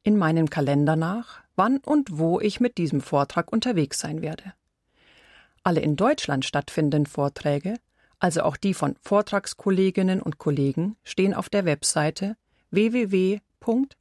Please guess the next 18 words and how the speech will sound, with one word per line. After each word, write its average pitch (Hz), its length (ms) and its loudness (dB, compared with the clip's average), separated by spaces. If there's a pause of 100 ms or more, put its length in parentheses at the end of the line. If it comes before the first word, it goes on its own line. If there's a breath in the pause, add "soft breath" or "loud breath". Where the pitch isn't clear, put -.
(160)
christliche 262 720 -2
Wissenschaft 160 1040 0
punkt 139 320 -4
d 208 40 0
e. 165 260 -4 (1300)
Die 156 100 -2
Termine 214 440 4
werden 214 220 2
übrigens 214 460 0
laufend 143 420 0
ergänzt. - 640 -8 (180)
Sehen 180 320 2
Sie 190 140 0
also 190 240 2
gerne 214 380 0
regelmäßig 139 640 0
dort 175 180 -4
nach. 143 400 -4